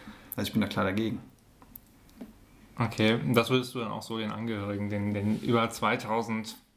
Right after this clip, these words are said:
Speaker 2: Angehörigen, die dann daraus quasi sich
Speaker 1: Mhm.
Speaker 2: nachher an dich wenden und sagen, "Warum haben sie das nicht gemacht? Warum haben sie diesen Schritt nicht unternommen?"
Speaker 1: Ja, muss man dann so erklären. Was soll man sonst tun?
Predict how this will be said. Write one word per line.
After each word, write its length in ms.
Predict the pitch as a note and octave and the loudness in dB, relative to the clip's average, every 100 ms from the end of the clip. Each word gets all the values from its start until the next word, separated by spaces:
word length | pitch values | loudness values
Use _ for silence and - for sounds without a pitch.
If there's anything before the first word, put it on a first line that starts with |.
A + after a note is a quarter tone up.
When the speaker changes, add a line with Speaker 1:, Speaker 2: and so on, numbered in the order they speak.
| - | -4
Speaker 2:
Angehörigen, 680 | A2 B2 A2+ A2+ A2 A2 | 0 2 2 0 0 -2
die 80 | G#2+ | -2
dann 300 | G#2 G#2+ G#2+ | 0 0 2
daraus 400 | G#2+ G#2 G#2+ - | 2 2 2 -2
quasi 300 | - G#2+ G#2+ | -6 -4 -4
sich 180 | G#2 A#2 | 0 4
Speaker 1:
Mhm. 160 | A2+ G#2+ | 4 6
Speaker 2:
nachher 300 | A2+ A#2 G#2 | 4 2 -2
an 80 | |
dich 140 | G#2 - | -2 0
wenden 220 | A2 B2 | 2 4
und 120 | G#2+ | 2
sagen, 420 | G#2+ G#2+ A2 G#2+ - - - - - | 2 2 0 -6 -12 -20 -20 -20 -4
"Warum 160 | G#2+ A2+ | -2 0
haben 100 | A#2+ | -2
sie 80 | G#2+ | -2
das 120 | G#2+ | -4
nicht 140 | G#2 | -4
gemacht? 260 | A2 A#2 A#2 | 0 0 0
Warum 160 | G#2+ A2 | -2 0
haben 80 | A2 | 2
sie 60 | |
diesen 240 | A#2+ C3 C3 | 4 6 4
Schritt 220 | - B2+ | 4 0
nicht 140 | A#2+ | -4
unternommen?" 420 | A2 A2 G#2+ G2 G2+ - - - - - - - - - | -4 -4 -2 -4 -6 -14 -20 -20 -20 -20 -20 -20 -16 2
Speaker 1:
Ja, 220 | D#3+ F#2+ | 4 4
muss 240 | F2+ - - | -4 -6 0
man 100 | B2 | 2
dann 100 | G2+ | 2
so 80 | F#2+ | -6
erklären. 460 | - G2+ E2 F2 F#2+ | -6 -4 -4 -6 -8
Was 140 | F#2+ | -4
soll 100 | G2+ | 0
man 120 | F#2+ | 0
sonst 240 | G2+ F#2+ - | -2 -6 0
tun? 260 | C3+ G2+ | 2 2